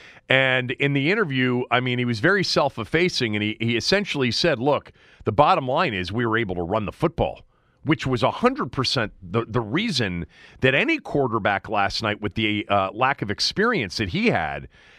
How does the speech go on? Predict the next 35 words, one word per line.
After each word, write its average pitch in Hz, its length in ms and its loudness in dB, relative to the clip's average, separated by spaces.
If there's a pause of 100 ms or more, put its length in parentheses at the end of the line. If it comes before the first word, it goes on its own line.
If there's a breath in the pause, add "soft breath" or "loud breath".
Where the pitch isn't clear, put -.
had 139 180 2
a 117 40 -4
chance. 233 500 -2
They 202 120 0
rushed 226 380 -2
the 202 80 0
ball 139 400 2
up 123 180 0
for 160 140 2
a 147 40 2
hundred 339 320 -2
and 165 100 -2
fifty-six 190 600 -2
yards 190 320 0
in 123 80 -4
that 87 160 0
game. 73 300 -6 (640 soft breath)
You 160 140 4
know, 151 240 2
i-, 127 160 -4
if 143 280 -2
you 165 80 2
haven't 240 220 2
been 208 140 -2
following 190 480 2
Jacksonville 147 640 -2
this 120 200 -2
year, 127 160 2
they've 139 240 0
been - 120 2
a 127 120 4
really 143 440 -2
good 151 320 -2
defensive 160 560 -2
team, 107 340 -2